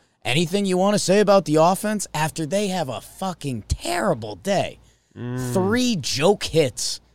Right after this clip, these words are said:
Speaker 1: all day. And Monty said, like, he kinda turned his head and he's like, "I don't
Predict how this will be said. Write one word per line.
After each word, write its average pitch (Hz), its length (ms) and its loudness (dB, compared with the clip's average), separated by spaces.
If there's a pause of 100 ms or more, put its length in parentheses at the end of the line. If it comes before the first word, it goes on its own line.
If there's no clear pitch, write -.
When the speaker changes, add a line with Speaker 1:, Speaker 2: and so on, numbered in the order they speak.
(440)
Speaker 1:
all 165 260 6
day. 117 520 0 (480)
And 127 180 -4
Monty 135 320 -2
said, 120 320 -2
like, 104 340 -8 (240)
he 123 100 -18
kinda 175 260 2
turned 147 280 -2
his 127 140 -2
head 135 240 0
and 110 140 -6 (200)
he's 117 240 -6
like, 107 160 -4 (300)
"I - 100 -8
don't 220 240 -4